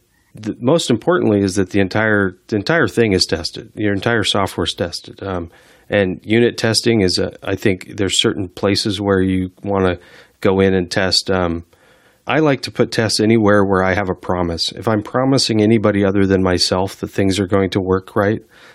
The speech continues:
we need tests there. So if I've got a, a library that other team, other team members use or other, other groups use, that needs tests around it.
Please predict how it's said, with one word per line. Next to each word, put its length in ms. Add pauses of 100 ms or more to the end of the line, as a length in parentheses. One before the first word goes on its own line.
(280)
we 100
need 180
tests 440
there. 260 (460)
So 180
if 140
I've 140
got 180
a, 260
a 40
library 440
that 180
other 220
team, 380
other 280
team 220
members 360
use 420
or 100
other, 240 (220)
other 200
groups 440
use, 420
that 160
needs 220
tests 360
around 300
it. 160